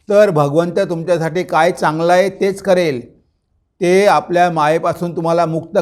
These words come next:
करेल, कारण ती त्यांची माया आहे, त्यामुळे त्यांच्या इच्छेनं माया काम करते. त्यांनी इच्छा केली तर माया तुम्हाला या बंधनातून मुक्त करू शकते,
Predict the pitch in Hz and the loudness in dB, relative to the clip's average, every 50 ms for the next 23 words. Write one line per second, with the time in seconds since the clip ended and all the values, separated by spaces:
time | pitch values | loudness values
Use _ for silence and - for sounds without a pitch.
0 | 180 185 165 170 196 208 214 208 - - - _ _ _ _ _ _ - 170 170 | -2 0 -2 -2 -2 -2 -4 -6 -8 -14 -20 _ _ _ _ _ _ 0 2 2
1 | 180 185 175 - 175 196 190 208 208 - - 170 160 160 165 160 233 226 196 190 | 2 2 0 -2 -4 -4 -2 -2 -2 0 0 0 0 0 -2 -4 -4 -2 0 0
2 | 180 180 175 165 156 151 143 135 123 113 101 - - - - - - _ _ - | 2 2 4 2 2 2 0 -4 -6 -8 -10 -14 -18 -20 -20 -20 -20 _ _ -6
3 | 160 156 156 160 170 180 180 170 165 165 165 165 156 156 160 156 - 185 185 175 | -4 -4 -2 0 0 0 2 2 0 0 0 0 0 0 -2 0 2 2 4 4
4 | 165 165 165 180 180 175 185 175 170 170 170 170 165 165 165 151 156 156 147 147 | 2 0 -2 -2 -2 -2 -2 0 0 2 2 2 2 0 0 0 0 -2 -2 -4
5 | 151 135 123 - 143 123 117 - - - - - - _ _ _ - - _ _ | -4 -4 -4 -6 -8 -8 -8 -10 -14 -18 -20 -20 -20 _ _ _ -20 -20 _ _
6 | _ - - 180 170 175 170 165 160 156 151 156 - 180 175 170 180 180 180 180 | _ -2 0 0 2 2 2 2 0 0 0 0 0 0 2 2 0 2 2 2
7 | 185 175 202 190 180 160 151 151 165 175 175 170 175 175 170 170 170 170 175 175 | 2 2 0 -2 0 2 2 4 4 4 2 2 -2 -4 -2 0 2 2 2 2
8 | 165 151 156 156 156 160 160 165 165 170 175 156 151 160 165 165 - - 202 147 | 2 0 -2 -2 -4 -4 -4 -4 -4 -4 -6 -4 -4 -6 -6 -6 -6 -6 -4 -2
9 | 196 190 185 - 185 165 - - - 196 185 165 147 127 110 104 107 | -2 -2 -2 -2 -2 -6 -6 -4 -2 -2 0 0 -2 -4 -6 -8 -12